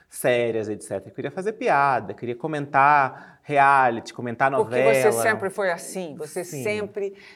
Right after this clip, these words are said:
Speaker 2: teve essa vocação para a graça, o humor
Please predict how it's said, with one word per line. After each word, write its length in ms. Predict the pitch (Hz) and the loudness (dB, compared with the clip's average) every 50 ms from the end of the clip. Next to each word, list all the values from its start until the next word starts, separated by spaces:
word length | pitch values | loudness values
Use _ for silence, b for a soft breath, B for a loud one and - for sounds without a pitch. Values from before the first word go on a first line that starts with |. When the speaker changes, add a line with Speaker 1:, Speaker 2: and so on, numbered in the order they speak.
| B B _ | B B _
Speaker 2:
teve 400 | - 196 196 180 156 160 180 175 | 6 6 6 6 4 0 -2 -2
essa 460 | 170 165 170 170 170 - - 170 156 | 0 0 -2 -4 -6 -8 -8 -6 -6
vocação 1040 | 135 131 135 143 156 214 226 226 - 196 170 156 - - - - - 190 185 180 165 | -8 -10 -14 -6 -4 -4 -4 -4 -4 -6 -8 -6 -8 -10 -8 -6 -4 -4 -4 -4 -6
para 400 | - - 160 151 143 143 131 - | -4 -2 -2 0 0 -2 -4 -6
a 120 | 139 139 120 | -6 -8 -8
graça, 580 | 110 - 151 156 170 170 165 - - - 156 | -6 -4 -2 0 0 0 -2 -4 -10 -10 -8
o 300 | 151 147 143 147 151 147 | -8 -8 -6 -8 -8 -8
humor 400 | 147 151 160 175 185 185 185 185 | -6 -2 0 2 2 2 0 -4